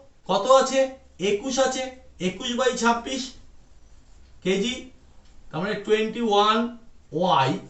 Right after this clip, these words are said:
by twenty-six কেজি। ক্লিয়ার? এইবার একটু অঙ্কের দিকে তাকাই। এই দুই প্রকার স্টেনলেস স্টিল কি অনুপাতে মেশালে নতুন স্টিলে ক্রোমিয়াম আর স্টিলের অনুপাত seven is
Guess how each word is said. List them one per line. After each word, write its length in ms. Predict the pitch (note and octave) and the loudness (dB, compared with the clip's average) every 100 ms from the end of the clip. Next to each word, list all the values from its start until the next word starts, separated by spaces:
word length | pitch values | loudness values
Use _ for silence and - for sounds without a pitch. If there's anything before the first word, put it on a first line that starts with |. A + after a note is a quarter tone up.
| - | -6
by 200 | C3+ F#3+ C#4 - - - - | -2 -2 -4 -8 -20 -20 -14
twenty-six 640 | - D#3 D#3 F3 - G#3 A#3 - - | -6 -4 -4 -8 -6 -6 -6 -10 -10
কেজি। 280 | B2 F#2 F2 - - - - - - - - - - - - - - - - - - - - - | -10 -10 -14 -20 -20 -20 -20 -20 -20 -20 -20 -20 -20 -20 -20 -20 -20 -20 -20 -20 -20 -20 -20 -10
ক্লিয়ার? 300 | - B3+ C#4+ C#4+ - - - - - A#3 | 4 8 8 6 0 -16 -20 -20 0 4
এইবার 260 | E4 E4 E4 C#4+ | 6 8 8 6
একটু 180 | - E4+ D4 | 2 4 4
অঙ্কের 280 | A3 B3 B3 - | 4 0 -2 0
দিকে 180 | B3 A3 - | -2 0 0
তাকাই। 340 | - G2+ G2+ - - - - - - A3 | -2 -4 -12 -16 -20 -20 -20 -16 0 4
এই 120 | D#4 C#4+ B3 | 6 4 2
দুই 160 | B3+ C4 B3+ | 0 0 0
প্রকার 260 | C#4 C#4+ C#4 | 2 4 2
স্টেনলেস 400 | - A#3+ A#3 A#3+ - | 2 0 0 0 -2
স্টিল 280 | - C#4 C#4 C4+ - | 0 2 2 0 -6
কি 120 | B3 C4 B3 | -6 0 2
অনুপাতে 380 | A#3+ A#3+ A#3 A#3 G3+ | 4 2 0 0 -2
মেশালে 340 | F#3 G#3+ A#3+ A3+ | 2 4 4 2
নতুন 220 | F#3 A3 A3+ | -2 -4 -6
স্টিলে 300 | - A3+ A#3 C#4 - - - - | -4 0 4 2 0 -14 -20 -12
ক্রোমিয়াম 540 | F#3 G3+ A3+ B3 C4 C4 C4+ | 0 4 6 4 4 4 4
আর 60 | - | 2
স্টিলের 400 | - G#3+ G#3 A3 G#3+ | -2 -4 0 2 2
অনুপাত 400 | G#3+ G#3+ B3 D#4 - - - | -2 2 6 6 4 -6 -6
seven 180 | G#3+ A3 | -2 2
is 80 | A#3+ | 2